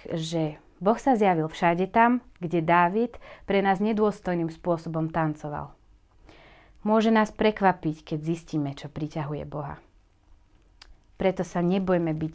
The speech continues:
tými, ktorí mu budú prinášať obetu chvály tak, ako to najlepšie vieme, z celého nášho srdca, aj keď necítime v tej chvíli jeho prítomnosť.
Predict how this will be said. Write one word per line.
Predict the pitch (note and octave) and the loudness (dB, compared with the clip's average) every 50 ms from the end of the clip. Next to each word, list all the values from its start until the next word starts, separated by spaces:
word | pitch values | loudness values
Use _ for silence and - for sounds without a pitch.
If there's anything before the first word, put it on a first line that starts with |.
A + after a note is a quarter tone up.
| - - | -10 -8
tými, | - F#3+ F#3+ F#3+ F3 D#3 D3+ D#3 D#3 - | -4 -2 -2 0 0 -2 -2 -4 -10 -12
ktorí | - - E3+ D#3+ D#3+ D#3 | -8 -4 -2 0 0 0
mu | D#3+ D#3 D3+ | 0 0 -2
budú | D#3 D#3+ D#3 D#3 D#3+ | -2 -4 -4 -4 -6
prinášať | - E3 E3 D#3+ D#3+ D#3 D#3 - D#3 D#3+ - | -6 -4 -2 -2 -2 -2 -4 -6 -8 -8 -8
obetu | - E3 D#3+ E3+ E3 E3+ E3 | -8 -6 -6 -6 -6 -6 -8
chvály | - F3 F3 D#3+ D#3 D#3 D#3 - - | -8 -6 -4 -4 -4 -4 -6 -6 -2
tak, | - F#3 F#3+ G3 - - - - - - - - - - - | 0 0 0 0 -4 -12 -20 -20 -20 -20 -20 -20 -10 -6 -4
ako | F#3 - G#3 G3 G3+ G#3 | -2 -2 -2 0 0 2
to | |
najlepšie | G3+ G3+ G3 G3 G3 G3 G3 - - G3 F#3 | 2 4 4 4 2 0 -2 0 0 2 2
vieme, | F3 F#3 F3+ F3 D#3+ D#3 C#3 C3+ - - - _ _ _ - | 4 4 2 2 2 0 -2 -6 -10 -20 -20 _ _ _ -20
z | - - - F3 | -12 -6 -2 0
celého | E3+ E3 E3 D#3+ E3 | 0 0 0 0 0
nášho | D#3+ D#3+ D#3+ D#3 C#3+ D#3 D3+ | 0 0 0 -2 -4 -6 -8
srdca, | - - F3+ - - - - D3 D3 - _ - - - - - - - - - | -8 -8 -10 -10 -10 -12 -12 -12 -12 -14 _ -20 -20 -20 -20 -20 -20 -20 -10 -4
aj | - G3 G3 G3 | -2 -2 0 2
keď | G3+ F#3+ | 2 2
necítime | G3 G#3 G#3+ G#3 - G3 - - E3+ D#3+ D#3 D3+ | 2 2 0 -2 -4 -6 -4 -2 -2 -2 -2 -2
v | - - | -2 -2
tej | D#3 D3 D3+ - | -2 -2 -2 -4
chvíli | E3 D#3 D3+ D#3 C#3+ | -4 -4 -2 -2 -2
jeho | D3+ D3+ D3+ | -2 -4 -4
prítomnosť. | C#3+ C#3+ - D3+ C#3 C#3 - D3+ C#3+ C#3+ C#3+ C#3+ C#3+ - - - - _ | -6 -6 -6 -6 -6 -4 -6 -6 -4 -4 -6 -8 -10 -14 -20 -20 -20 _